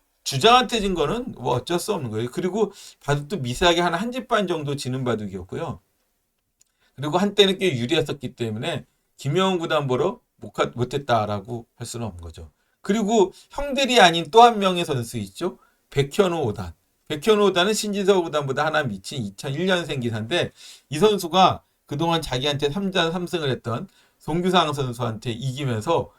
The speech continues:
킥스가 오더를 공개하고 했는데도 삼 대 일로 이겼어요. 그러니까, 아, 셀트리온에서는 백현우 지-, 그 적용용으로 송규상을 일부러 내보낸 겁니다. 송규상 선수가 그동안,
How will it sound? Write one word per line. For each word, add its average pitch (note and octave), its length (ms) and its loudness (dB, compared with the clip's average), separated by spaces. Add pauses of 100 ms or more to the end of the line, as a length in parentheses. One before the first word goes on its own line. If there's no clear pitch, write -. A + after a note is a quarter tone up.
(200)
킥스가 A#3 500 2
오더를 G3 520 6
공개하고 F#3 840 4
했는데도 F#3 800 0 (380)
삼 C#4 260 -6
대 B3+ 120 0
일로 G#3 120 -2
이겼어요. A2 360 -6
그러니까, F3+ 320 0 (420)
아, B2+ 180 -2
셀트리온에서는 G#3+ 1000 0 (240)
백현우 G#3 640 0
지-, - 220 -8 (200)
그 C#3+ 320 -4
적용용으로 D3 1080 2 (180)
송규상을 F#3+ 580 2
일부러 D3+ 260 0
내보낸 D3+ 360 0
겁니다. A2 500 -4
송규상 F3 480 0
선수가 D#3 480 2 (300)
그동안, D3 540 0